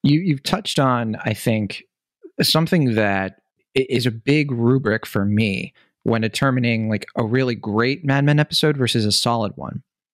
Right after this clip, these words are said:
And when we're talking about good Mad Men episodes, I mean, we're talking about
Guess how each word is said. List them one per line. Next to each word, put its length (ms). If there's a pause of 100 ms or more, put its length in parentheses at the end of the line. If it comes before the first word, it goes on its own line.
(260)
And 260
when 80
we're 100
talking 260
about 220
good 140
Mad 240
Men 140
episodes, 340
I 40
mean, 120
we're 80
talking 320
about 280